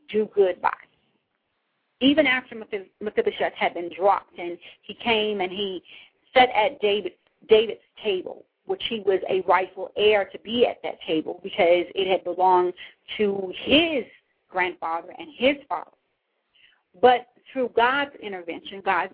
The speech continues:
divine appointment, it became David's table.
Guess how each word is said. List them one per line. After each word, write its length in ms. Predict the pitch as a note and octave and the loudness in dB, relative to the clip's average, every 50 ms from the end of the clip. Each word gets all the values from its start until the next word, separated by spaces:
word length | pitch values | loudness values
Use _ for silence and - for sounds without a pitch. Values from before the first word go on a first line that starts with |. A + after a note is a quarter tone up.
| _ _ - | _ _ -8
divine 400 | F#3+ F3 G#3 G3+ F#3+ F#3+ F#3 F3 | -2 0 0 0 0 0 -2 -4
appointment, 760 | E3 - _ - - C4+ C#4+ - - - F3 E3 D#3+ D#4 _ _ _ _ _ _ _ _ _ _ - | -8 -12 _ -6 -2 0 0 0 -2 -4 -4 -4 -4 -6 _ _ _ _ _ _ _ _ _ _ 0
it 140 | G#3+ G3 F3 | 0 0 0
became 540 | F#3+ F#3+ - G#3 G#3 F#3+ F3 F3 E3+ E3+ - _ _ - _ - | -2 -6 -2 -2 0 0 0 -2 -2 -6 -10 _ _ -6 _ 2
David's 360 | G#3 G3 F#3+ F3 E3 - - _ _ - | 4 4 4 0 -4 -8 -10 _ _ -10
table. 300 | G#3 E3+ D3+ - - | -8 -8 -8 -10 -14